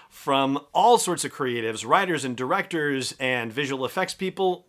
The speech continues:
Brilliant stuff, really wonderful. Meanwhile, season two of The Mandalorian was already in production, and with the onset of the covid pandemic and the shutdowns that happened as a result,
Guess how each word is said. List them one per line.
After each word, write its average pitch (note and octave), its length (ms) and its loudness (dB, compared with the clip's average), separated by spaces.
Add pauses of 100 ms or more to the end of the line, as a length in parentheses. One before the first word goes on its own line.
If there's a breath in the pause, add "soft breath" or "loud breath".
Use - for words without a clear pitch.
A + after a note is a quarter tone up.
(180)
Brilliant D#3 400 -2
stuff, - 400 -4
really D#3 400 -2
wonderful. A2 680 -8 (100)
Meanwhile, C#3+ 560 0
season D3 400 -2
two B3 200 0
of F#3+ 60 4
The F3 60 -2
Mandalorian C#3 600 0
was A#2+ 140 -4
already C#3+ 320 0
in C3+ 120 -4
production, B2+ 720 -2
and B2+ 300 0 (340 loud breath)
with F#3 280 2
the D#3+ 240 -2
onset D3+ 680 0
of C3 400 0
the B2 460 -4
covid C#3+ 340 -4
pandemic A#2+ 640 -4
and A#2 440 -4
the A2 180 -10
shutdowns B2+ 640 -4
that A#2 140 -6
happened B2 340 0
as A2+ 140 -4
a A2+ 60 -4
result, A2+ 420 -2